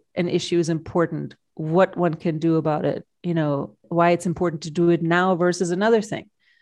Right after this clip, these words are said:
It's absolutely essential. Um, and there are ways to do it better and worse. And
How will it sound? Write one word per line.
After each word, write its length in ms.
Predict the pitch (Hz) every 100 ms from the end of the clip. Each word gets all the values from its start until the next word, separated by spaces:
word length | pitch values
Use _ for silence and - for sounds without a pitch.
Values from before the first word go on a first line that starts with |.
| - -
It's 180 | 185 -
absolutely 640 | 190 196 - 196 175 180
essential. 680 | 160 - 175 165 147 165 175 _
Um, 460 | 170 160 151 151 160 - - _ _ _ _ _
and 140 | 190 190
there 140 | 196
are 80 | 180
ways 320 | 170 175 180
to 80 | -
do 160 | 180 185
it 100 | 180
better 320 | 175 196 202
and 240 | - 196
worse. 480 | 220 277 - - - -
And 400 | 170 165 156